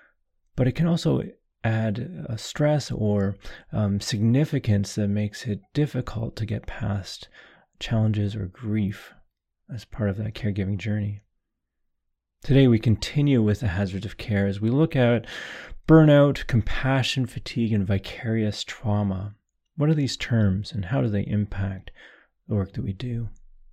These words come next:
The next episode and beyond, we'll be looking at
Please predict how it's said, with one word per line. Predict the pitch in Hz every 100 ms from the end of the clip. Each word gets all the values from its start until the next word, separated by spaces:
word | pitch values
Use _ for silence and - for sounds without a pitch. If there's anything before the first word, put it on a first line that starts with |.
| _ _ _ _ _ _ _ _ _ _ _ _ _
The | 139
next | 107 110 113 -
episode | 110 110 - 117 104 101
and | - 107 98 104 101 - - _
beyond, | 120 104 120 131
we'll | 110
be | 98
looking | 107 113 120 107
at | 101